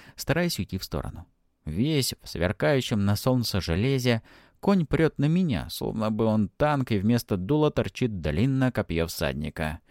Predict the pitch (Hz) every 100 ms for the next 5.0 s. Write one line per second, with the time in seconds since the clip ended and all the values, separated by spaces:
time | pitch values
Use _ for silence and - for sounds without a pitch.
0 | - _ _ _ - 76 85 247 170 -
1 | 156 113 - 107 - 131 107 98 113 127
2 | 110 - 95 - 175 135 - 104 95 113
3 | 156 - 143 - 135 104 123 139 127 131
4 | 123 135 - 165 135 - 71 50 -